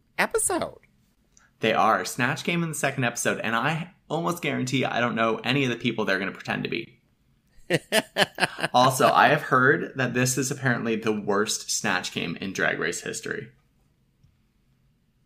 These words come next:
Speaker 2: So
Speaker 1: Uh,
Speaker 2: this could be really
Speaker 1: what?
Speaker 2: fun.
Speaker 1: Is
Speaker 2: Yeah,
Speaker 1: that
Speaker 2: that's
Speaker 1: what
Speaker 2: what
Speaker 1: you
Speaker 2: I've heard.
Speaker 1: heard?
Speaker 2: That's what I've heard.
Speaker 1: Oh my goodness sakes. Lucas, Lucas is trying to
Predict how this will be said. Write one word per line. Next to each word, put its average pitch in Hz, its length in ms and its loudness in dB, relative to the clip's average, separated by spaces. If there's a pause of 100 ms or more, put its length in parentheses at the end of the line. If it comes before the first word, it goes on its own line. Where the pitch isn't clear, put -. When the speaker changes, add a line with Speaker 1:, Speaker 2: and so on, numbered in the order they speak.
(1080)
Speaker 2:
So 110 60 -2
Speaker 1:
Uh, 101 140 6
Speaker 2:
this 92 120 -4
could 113 180 2
be 107 80 0
really 95 200 4
Speaker 1:
what? 392 260 4
Speaker 2:
fun. - 160 -8 (640)
Speaker 1:
Is 131 120 -2
Speaker 2:
Yeah, 95 80 6
Speaker 1:
that 131 180 8
Speaker 2:
that's - 120 -2
Speaker 1:
what 180 80 4
Speaker 2:
what - 100 8
Speaker 1:
you 370 60 4
Speaker 2:
I've 381 60 2
heard. 494 260 2
Speaker 1:
heard? 554 100 -2 (320)
Speaker 2:
That's 113 200 0
what 131 100 2
I've 127 160 2
heard. 127 420 0 (640)
Speaker 1:
Oh 131 360 -4
my 82 200 -8
goodness 87 320 -12
sakes. - 420 -12 (360)
Lucas, 175 340 0
Lucas 160 320 -2
is 127 140 -4
trying 113 280 -4
to 95 380 -4